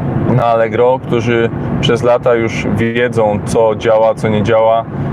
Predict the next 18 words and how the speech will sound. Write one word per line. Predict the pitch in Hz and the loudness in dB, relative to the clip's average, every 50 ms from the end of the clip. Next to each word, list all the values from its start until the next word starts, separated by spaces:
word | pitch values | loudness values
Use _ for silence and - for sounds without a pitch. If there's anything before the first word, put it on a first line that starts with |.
| - - | -2 -2
Odpalcie | - 104 - - 113 113 113 - - 113 | -2 -2 -2 0 0 0 0 0 -4 -6
sobie | 104 - 110 104 107 104 101 101 101 92 | -4 -2 0 0 2 2 2 2 0 0
najlepiej | 95 101 104 107 107 107 107 117 104 | 0 0 0 2 0 0 0 -2 -4
sprzedające | - - - 110 101 107 107 107 - - 104 | -4 -2 -2 0 2 2 0 0 -2 -2 -2
się | 107 98 | -2 -2
produkty, | - 107 104 101 98 107 107 - - - | 0 0 0 0 0 -2 -2 -2 -2 -2
które, | - - 110 110 104 98 | 0 0 2 0 2 2
wiadomo, | 107 104 107 123 123 123 110 104 104 | 2 2 2 2 0 2 0 0 0
one | 101 101 101 | 0 0 -2
są | 95 - 110 101 98 | -2 0 0 0 0
wzmacniane | 95 95 104 104 101 95 - - 107 104 104 107 104 | 0 0 0 0 0 -2 -2 -2 -2 0 2 2 2
reklamą, | 104 101 90 - 110 113 107 104 101 101 104 | 2 0 0 0 -2 0 0 0 0 0 0
bo | 98 98 98 98 95 - - - - - - - | 2 2 2 2 0 -2 -6 -4 -4 -4 -2 -2
inaczej | 107 107 104 101 - - 107 | 0 0 0 -2 -2 -2 -4
się | 98 - 110 | -2 -2 0
nie | 107 107 110 113 107 | 0 0 0 0 0
da | 98 101 101 104 117 123 - - | 0 0 0 0 0 -2 -4 -6
przy | - - 117 104 98 | -4 -2 -2 -2 -2